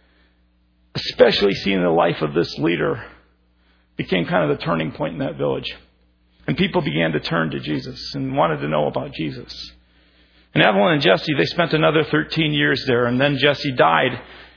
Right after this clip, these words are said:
And about that time, Evelyn was fifty years of age, and everyone expected Evelyn to go back home, that she'd return to her land, which was England. But she wouldn't hear of it. She pressed on, simply loving the people in her world who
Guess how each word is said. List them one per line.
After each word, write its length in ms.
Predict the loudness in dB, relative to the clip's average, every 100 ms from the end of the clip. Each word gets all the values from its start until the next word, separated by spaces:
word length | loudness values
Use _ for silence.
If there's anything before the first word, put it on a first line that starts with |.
| _ _ _
And 120 | 2 4
about 260 | 4 4
that 180 | 2 4
time, 420 | 2 2 0 -6 -4 4
Evelyn 340 | 4 4 2
was 160 | 0 0
fifty 340 | 0 0 -2
years 280 | 0 2 2
of 140 | 2 4
age, 320 | 4 2 2
and 160 | 2
everyone 300 | 2 4 2
expected 500 | 0 2 0 2 2
Evelyn 480 | 4 4 4 0 -2 -6 -18 _ _ _ _ -6
to 100 | 0
go 180 | 4 4
back 280 | 4 4 2
home, 380 | 0 2 0 -4 -12 -12
that 120 | -4
she'd 160 | -4 -2
return 400 | -2 0 0 0
to 80 | 2
her 200 | 2 4
land, 380 | 4 4 2
which 120 | 0 -2
was 140 | -2
England. 500 | 0 2 2 0 -6 -18 _ _ _ _ _ _ _ _ _ _
But 80 | -2
she 160 | 0 0
wouldn't 160 | 2
hear 180 | 2 2
of 60 | 0
it. 120 | -4 -12 -20 -20 _ _ _ _ _ _ _ _ _ _ _
She 200 | -2 -2
pressed 400 | 2 2 2 2
on, 260 | 2 2 -2
simply 400 | -2 0 0 4
loving 340 | 4 2 0
the 100 | 0
people 340 | 0 -2 0
in 80 | 2
her 120 | 2
world 320 | 2 2 2 -2
who 260 | -2 -4